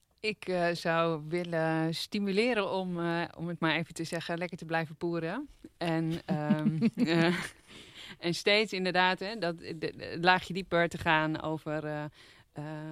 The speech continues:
Speaker 1: waarom iemand een bepaald, eh, een, een bepaalde rol op zich wil nemen. En, ehm,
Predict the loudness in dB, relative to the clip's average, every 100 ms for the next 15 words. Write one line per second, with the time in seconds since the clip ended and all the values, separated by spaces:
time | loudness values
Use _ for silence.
0 | -10 0 2 4 2 0 -2 0 2 2
1 | 0 -4 -4 -4 -2 -2 -2 -6 -10 -10
2 | -12 -12 -8 -6 -6 -4 -4 2 4 6
3 | 6 6 4 0 -2 -4 -2 0 2 2
4 | 0 -2 -4 -6 -6 -8 -10 -10 -10